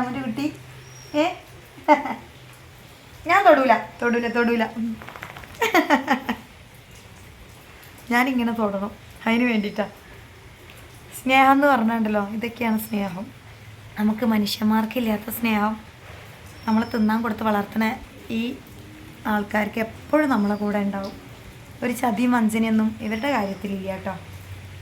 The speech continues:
അവരെങ്ങനെ ഒന്ന് തൊട്ട് കൊടുക്കുക, നേരത്തിന് എന്തെങ്കിലും തിന്നാൻ കൊടുക്കുക, അതൊക്കെയേ ഉള്ളൂ ഇവരുടെ ഒരു സന്തോഷം. നമ്മളെ കൂടെ എപ്പോഴും ഇങ്ങനെ ഉണ്ടാവണം. ഓളെ കൂടെ എന്താണ് കളിക്കാനൊക്കെ ഒന്ന് നിന്ന് കൊടുക്കുക, ഓളെ ഇങ്ങനെ നമുക്കൊന്ന് തൊട്ട് കൊടുക്കുക, ഇതൊക്കെയാണ്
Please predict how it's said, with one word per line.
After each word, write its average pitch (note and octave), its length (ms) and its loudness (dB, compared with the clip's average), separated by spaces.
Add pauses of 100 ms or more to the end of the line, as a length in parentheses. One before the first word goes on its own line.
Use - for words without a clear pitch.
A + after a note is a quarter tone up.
അവരെങ്ങനെ B3+ 400 4
ഒന്ന് A3+ 180 0
തൊട്ട് A#3 240 0
കൊടുക്കുക, G#3 320 0 (640)
നേരത്തിന് A#3+ 460 4
എന്തെങ്കിലും A3 380 2
തിന്നാൻ A3 360 4
കൊടുക്കുക, A3 340 2 (220)
അതൊക്കെയേ A#3+ 440 2
ഉള്ളൂ A3 240 4
ഇവരുടെ G#3 300 -4
ഒരു A3 120 -6
സന്തോഷം. G3+ 260 -2 (500)
നമ്മളെ G3+ 320 6
കൂടെ G3+ 220 6
എപ്പോഴും A3+ 360 6 (140)
ഇങ്ങനെ G3 260 4 (340)
ഉണ്ടാവണം. G3+ 440 6 (380)
ഓളെ A3+ 200 10
കൂടെ A3+ 160 6 (720)
എന്താണ് G#3+ 320 10 (100)
കളിക്കാനൊക്കെ B3 600 8
ഒന്ന് A3+ 140 6
നിന്ന് G#3+ 160 8
കൊടുക്കുക, G#3 300 6 (800)
ഓളെ A#3+ 180 10
ഇങ്ങനെ A#3+ 160 6
നമുക്കൊന്ന് A3 420 4
തൊട്ട് G#3 300 4
കൊടുക്കുക, G#3 340 10 (120)
ഇതൊക്കെയാണ് A#3+ 340 4